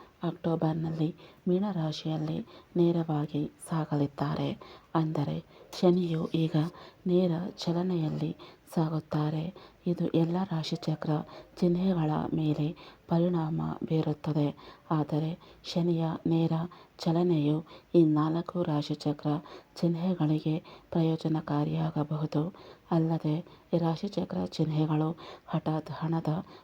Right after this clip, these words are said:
ಲಾಭದ ಜೊತೆಗೆ ಅದೃಷ್ಟ ಹೆಚ್ಚಾಗುವ ಸಾಧ್ಯತೆಯನ್ನು ಪಡೆಯುತ್ತಿವೆ. ಈ ನಾಲ್ಕು ರಾಶಿಗಳು ಯಾವುವು ಎಂದು ತಿಳಿಯೋಣ ಬನ್ನಿ. ಒಂದು,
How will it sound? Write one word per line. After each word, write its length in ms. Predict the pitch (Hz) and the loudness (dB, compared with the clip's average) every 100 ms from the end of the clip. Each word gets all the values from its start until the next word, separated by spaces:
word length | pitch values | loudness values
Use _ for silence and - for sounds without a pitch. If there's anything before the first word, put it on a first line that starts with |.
| - | -4
ಲಾಭದ 440 | 160 165 170 160 151 151 - | 0 0 0 -2 -2 -2 -2
ಜೊತೆಗೆ 420 | 151 151 151 147 160 - - - | -4 -2 0 0 -2 -10 -14 -4
ಅದೃಷ್ಟ 420 | 160 170 175 - 160 170 | -2 0 -2 -2 -4 -4
ಹೆಚ್ಚಾಗುವ 580 | 143 160 - 160 151 160 160 - - - - | -4 -4 -2 0 0 -2 -2 -6 -12 -20 -6
ಸಾಧ್ಯತೆಯನ್ನು 840 | 170 160 160 156 156 147 147 151 - - - - | -2 0 -2 0 2 2 2 0 -2 -10 -18 -2
ಪಡೆಯುತ್ತಿವೆ. 680 | 160 151 151 - 156 151 147 - - - - | 2 4 2 0 -4 0 -2 -2 -12 -8 2
ಈ 80 | 160 | 4
ನಾಲ್ಕು 500 | 156 156 180 180 165 160 | 4 0 -2 -4 -4 -4
ರಾಶಿಗಳು 580 | - 156 - 156 143 143 - - - - | 0 -2 -2 -2 0 0 -2 -12 -12 0
ಯಾವುವು 460 | 165 165 156 156 160 - | 2 2 0 -2 -4 -2
ಎಂದು 320 | 160 156 156 165 - - - | 0 0 -2 -4 -10 -20 -4
ತಿಳಿಯೋಣ 480 | 175 170 165 156 151 165 - | 0 2 2 0 0 -4 -4
ಬನ್ನಿ. 360 | 151 156 156 160 - - - - | -2 0 -2 -4 -8 -16 -16 -2
ಒಂದು, 320 | 165 156 151 | 2 2 2